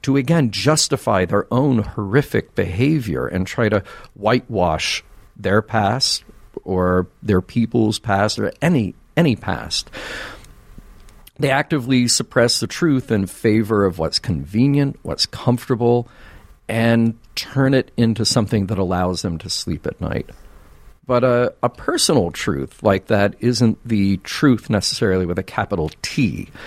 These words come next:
So we have an obligation always to uncover the truth, as unpleasant, as inconvenient, and as difficult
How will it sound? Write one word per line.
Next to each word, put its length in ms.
So 120
we 120
have 240
an 160
obligation 560
always 640
to 200
uncover 680
the 120
truth, 560
as 340
unpleasant, 800
as 240
inconvenient, 960
and 160
as 160
difficult 800